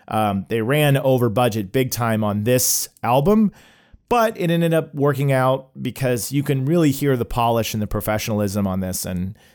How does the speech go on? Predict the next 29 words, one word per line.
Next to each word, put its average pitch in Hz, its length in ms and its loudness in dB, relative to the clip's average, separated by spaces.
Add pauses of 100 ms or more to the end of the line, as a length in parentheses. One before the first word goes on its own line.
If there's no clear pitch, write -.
(120)
you 123 100 -4
know, 104 220 0
a 143 100 2
Sonic 190 400 2
Youth 165 220 -2
fan 139 260 2
would 123 120 0
be 120 100 0
like, 110 180 0
"I 180 140 2
don't 208 180 2
want 277 220 0
it 254 140 0
to 254 100 -4
be 240 180 -4
polished." 196 720 0 (480)
<laughs> - 340 -16
But 135 400 2
I 135 140 0
think 160 380 0
that 131 400 2 (380)
that's 139 460 0
what 143 160 0
helped 131 460 -2 (580)
bring 156 480 4
them 127 240 2
to 127 240 2
more 113 300 2
people. 87 520 -6